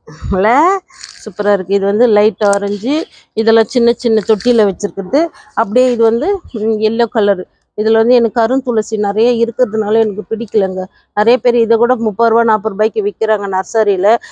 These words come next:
நான் நிறைய இருக்கிறதுனால நான் பிடுங்கி பிடுங்கி போட்டுடுறேங்க. உங்களுக்கு வேணும்னா சொல்லுங்க, எப்பயாச்சும் அனுப்பி விடுறேன். அப்புறம் இது, இது வந்து டார்க் ஆரஞ்சு கலர். இது பாருங்க, இதுவும் கலர் மாதிரி இருக்குன்னு ஏற்கனவே சின்ன தொட்டியில இருக்கிறது உங்களுக்கு காமிச்சேன் இல்லைங்களா? இது லைட் ஆரஞ்சு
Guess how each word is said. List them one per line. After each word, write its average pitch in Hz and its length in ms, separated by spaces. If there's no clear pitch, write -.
நான் 220 220
நிறைய 233 300
இருக்கிறதுனால 226 500
நான் 240 160
பிடுங்கி 233 280
பிடுங்கி 220 280
போட்டுடுறேங்க. 190 560
உங்களுக்கு 190 320
வேணும்னா 233 380
சொல்லுங்க, 202 380
எப்பயாச்சும் 185 380
அனுப்பி 190 260
விடுறேன். 185 360
அப்புறம் 247 360
இது, 226 200
இது 247 180
வந்து 262 280
டார்க் 240 440
ஆரஞ்சு 226 420
கலர். 190 320
இது 254 180
பாருங்க, 226 320
இதுவும் 262 280
கலர் 240 280
மாதிரி 233 220
இருக்குன்னு 247 360
ஏற்கனவே 233 400
சின்ன 262 260
தொட்டியில 208 380
இருக்கிறது 190 280
உங்களுக்கு 196 260
காமிச்சேன் 196 300
இல்லைங்களா? 185 380
இது 220 120
லைட் 220 340
ஆரஞ்சு 190 420